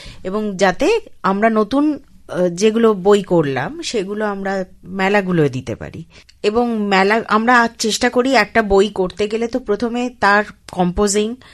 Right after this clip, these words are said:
বা কম্পোজিং যদি কেউ করেও দেয়, আহ, তার প্রুফ রিডিং, তার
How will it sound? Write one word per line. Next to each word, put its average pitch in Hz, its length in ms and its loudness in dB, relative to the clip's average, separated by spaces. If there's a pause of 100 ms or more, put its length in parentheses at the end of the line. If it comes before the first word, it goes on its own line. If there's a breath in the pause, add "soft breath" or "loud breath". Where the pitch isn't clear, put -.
(260 loud breath)
বা 220 60 -2
কম্পোজিং 233 600 0
যদি 254 180 0
কেউ 262 180 0
করেও 240 380 4
দেয়, 175 240 0
আহ, - 800 -10
তার 190 160 0
প্রুফ 214 420 -4
রিডিং, 202 460 -2
তার 190 300 0